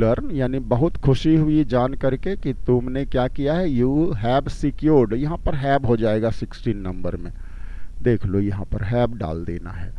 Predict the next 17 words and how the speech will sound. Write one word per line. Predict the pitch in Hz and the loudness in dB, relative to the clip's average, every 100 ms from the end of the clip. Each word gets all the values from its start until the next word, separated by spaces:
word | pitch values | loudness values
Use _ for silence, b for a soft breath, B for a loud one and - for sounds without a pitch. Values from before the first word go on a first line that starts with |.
| B B B | B B B
First | 139 147 - | 4 4 2
position | 190 160 151 147 165 151 | 0 0 0 0 -2 -2
secure | - 156 - 156 | -4 -4 2 0
किया | 147 143 143 | 0 -2 0
है | 143 | -2
class | - 120 117 123 - | -4 -2 0 0 0
ten | 123 123 | -2 -2
के | 131 | -2
एग्जाम | 123 117 123 135 | -2 -2 -4 -6
में। | 170 - - - - - - - - - | -8 -8 -8 -8 -6 -6 -6 -6 -4 0
"Please | 151 180 151 139 | 2 4 2 2
dash | 139 160 160 147 | 2 2 -2 -2
my | 143 147 | 0 2
heartiest | 123 123 - 151 165 - - | 2 0 0 0 0 -2 -4
congratulations | 135 120 123 - 110 85 82 104 101 - - - - | -2 2 0 2 -2 -2 -4 -4 -6 -6 -8 -6 -2
on | 110 113 | -2 2
your | 117 | 2